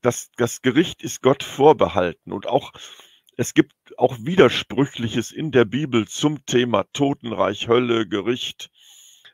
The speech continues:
Da gibt es so viele, äh, äh, äh, auch unterschiedliche Aussagen.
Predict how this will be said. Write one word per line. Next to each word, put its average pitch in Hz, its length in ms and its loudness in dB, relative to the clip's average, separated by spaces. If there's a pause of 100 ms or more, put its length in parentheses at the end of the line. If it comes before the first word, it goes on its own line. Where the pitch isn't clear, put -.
(140)
Da 113 120 4
gibt 135 220 -6
es 127 160 -8
so 151 140 0
viele, 135 260 0
äh, 101 1080 0
äh, - 20 -8
äh, 80 40 -6
auch 101 120 -4
unterschiedliche 101 920 -8
Aussagen. 90 880 -10